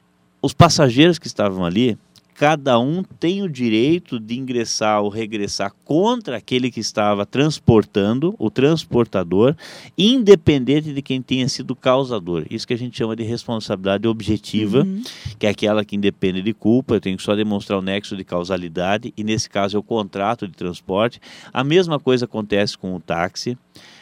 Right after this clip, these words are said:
Speaker 1: A mesma coisa eu entendo que não acontece com o Uber, que é uma grande discussão,
Speaker 2: Uhum.
Speaker 1: porque, na minha
Speaker 2: Já
Speaker 1: opinião,
Speaker 2: discutimos
Speaker 1: a
Speaker 2: aqui
Speaker 1: relação
Speaker 2: também.
Speaker 1: de consumo, nós já falamos a respeito disso, é muito discutível.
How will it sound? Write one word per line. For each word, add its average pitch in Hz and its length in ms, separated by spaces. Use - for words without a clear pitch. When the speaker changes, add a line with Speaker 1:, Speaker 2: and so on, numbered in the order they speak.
Speaker 1:
A 185 100
mesma 214 600
coisa 175 440
eu 147 40
entendo 156 340
que 170 100
não 185 320
acontece 143 680
com 127 160
o 123 160
Uber, 123 320
que - 60
é 113 60
uma 110 120
grande 123 260
discussão, 107 480
Speaker 2:
Uhum. 208 240
Speaker 1:
porque, 131 460
na 113 160
minha 131 160
Speaker 2:
Já 165 60
Speaker 1:
opinião, 117 460
Speaker 2:
discutimos 139 300
Speaker 1:
a 113 40
Speaker 2:
aqui 117 80
Speaker 1:
relação 123 460
Speaker 2:
também. 127 160
Speaker 1:
de 131 60
consumo, 117 460
nós 107 140
já 107 100
falamos 101 420
a 98 60
respeito 92 380
disso, 101 260
é 98 40
muito 98 300
discutível. 110 720